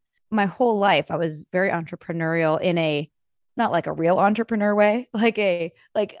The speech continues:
like a hustler. Like, I would do garage sales and, like, if we're selling, uh, it was, like, this thing called Rainforest Crunch when I was in tenth grade. It was like a,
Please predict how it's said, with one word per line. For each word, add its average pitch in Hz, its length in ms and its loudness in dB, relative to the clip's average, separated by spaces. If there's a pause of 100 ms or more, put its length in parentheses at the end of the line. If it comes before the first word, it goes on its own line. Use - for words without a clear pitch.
like 233 160 2
a 233 40 2
hustler. - 440 -2
Like, 226 180 2
I 214 80 6
would 202 280 0
do 214 80 -8
garage 180 440 2
sales 156 500 -2
and, 175 200 -4
like, 165 240 -2
if - 120 -16
we're 190 100 -2
selling, 185 520 0 (400)
uh, 160 280 -12 (240)
it 180 60 -10
was, 196 140 -6
like, 190 140 -4
this 180 140 -8
thing 185 160 -8
called 175 160 -10
Rainforest 165 560 -2
Crunch 156 360 -4
when 151 60 -6
I 147 40 -2
was 147 120 -4
in 151 80 -8
tenth - 300 -8
grade. 160 300 -2
It 202 80 -2
was 208 120 -2
like 208 200 -2
a, 185 340 -2